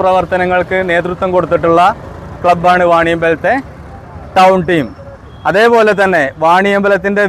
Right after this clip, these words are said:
വികാരം പൊതു സമൂഹത്തിൽ നല്ല രീതിയിൽ ചർച്ചയാവുന്നതിനും അധികാരികളിലേക്ക് എത്തുന്നതിനും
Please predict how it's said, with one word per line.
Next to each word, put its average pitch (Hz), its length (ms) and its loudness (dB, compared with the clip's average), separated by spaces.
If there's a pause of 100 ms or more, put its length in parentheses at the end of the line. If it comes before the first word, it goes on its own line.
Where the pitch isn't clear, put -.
വികാരം 180 440 2 (600)
പൊതു 180 240 2 (680)
സമൂഹത്തിൽ 190 580 0 (1500)
നല്ല 190 160 2 (120)
രീതിയിൽ 202 260 2 (100)
ചർച്ചയാവുന്നതിനും 185 920 0 (920)
അധികാരികളിലേക്ക് 196 920 2
എത്തുന്നതിനും 180 540 -4